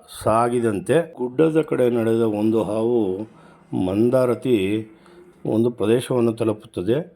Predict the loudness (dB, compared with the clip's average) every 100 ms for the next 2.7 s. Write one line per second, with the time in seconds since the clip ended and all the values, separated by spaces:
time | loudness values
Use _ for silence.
0 | _ _ -8 -4 0 0 -2 -14 -12 -6
1 | -4 -2 -2 -2 -2 -8 _ _ -14 -6
2 | -4 0 2 2 0 -4